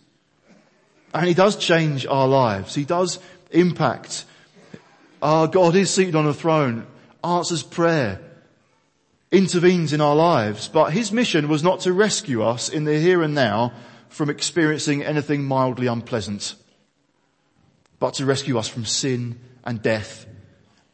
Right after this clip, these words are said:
and eternity without him by forgiving us and giving us eternal life. So he is the Son of David, but he's much more.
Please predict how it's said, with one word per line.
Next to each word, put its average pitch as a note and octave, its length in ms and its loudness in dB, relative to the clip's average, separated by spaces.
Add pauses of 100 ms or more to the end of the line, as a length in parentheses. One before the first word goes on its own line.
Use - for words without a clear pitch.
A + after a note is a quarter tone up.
(160)
and A#2+ 120 -4
eternity C3 480 -2
without A2 380 -2
him G2 300 -8 (640)
by G2+ 160 -6
forgiving A2 400 -6
us - 400 -10 (500)
and A2 100 -14
giving G#2 220 -6
us F#2+ 120 -8
eternal G#2 300 -6
life. G2+ 360 -6 (1300)
So B2 160 -4
he C3 140 2
is D#3 140 2
the C3 80 -4
Son C#3 180 -2
of B2 80 -4
David, B2 340 -2
but G#2 120 -8
he's G2+ 200 -8
much G#2+ 240 -8
more. F#2+ 300 -8